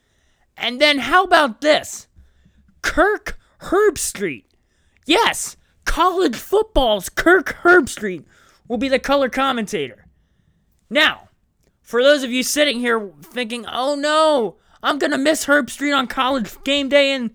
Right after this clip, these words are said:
college football on Saturdays." Well, guess what? His role in that's not changing. So he's gonna have a lot of, uh, hard, extra work to do this year.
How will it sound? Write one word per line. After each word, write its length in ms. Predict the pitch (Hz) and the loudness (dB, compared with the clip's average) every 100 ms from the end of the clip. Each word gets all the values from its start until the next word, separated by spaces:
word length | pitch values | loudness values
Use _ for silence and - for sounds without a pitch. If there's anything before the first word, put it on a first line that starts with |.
| _ _ _ _ _ _ | _ _ _ _ _ _
college 380 | - 277 285 247 | -2 2 4 2
football 380 | - 277 277 247 | 0 -2 -2 -2
on 120 | 226 | -2
Saturdays." 800 | 214 254 233 220 214 160 127 - - _ - | 0 2 4 4 2 0 -4 -10 -20 _ 0
Well, 80 | |
guess 240 | 254 311 - | 4 6 6
what? 300 | 330 294 - _ _ _ _ _ _ _ _ _ _ _ _ _ _ _ | 6 6 2 _ _ _ _ _ _ _ _ _ _ _ _ _ _ _
His 280 | 285 285 | -2 0
role 320 | 233 269 302 294 | 2 4 2 0
in 100 | 262 | 0
that's 280 | 240 233 | 0 0
not 220 | 233 233 226 | -4 -4 -4
changing. 600 | 254 269 240 175 110 _ _ _ _ _ _ _ _ _ _ _ _ _ _ _ _ | -4 -4 -4 -6 -12 _ _ _ _ _ _ _ _ _ _ _ _ _ _ _ _
So 640 | - - 269 254 240 214 | -10 0 2 2 0 -4
he's 320 | 127 226 220 185 | -10 -8 -8 -4
gonna 240 | 269 285 | -2 0
have 220 | 220 240 | 0 0
a 60 | 233 | 0
lot 260 | 233 269 | 2 4
of, 40 | 240 | 2
uh, 200 | 190 185 | 0 -4
hard, 320 | - 233 233 | 0 0 0
extra 380 | - 233 - 196 | -2 -4 -2 0
work 240 | 214 247 | 2 0
to 100 | - | -2
do 160 | 180 175 | -4 -4
this 260 | 156 156 143 | -6 -10 -12
year. 240 | 131 113 | -14 -16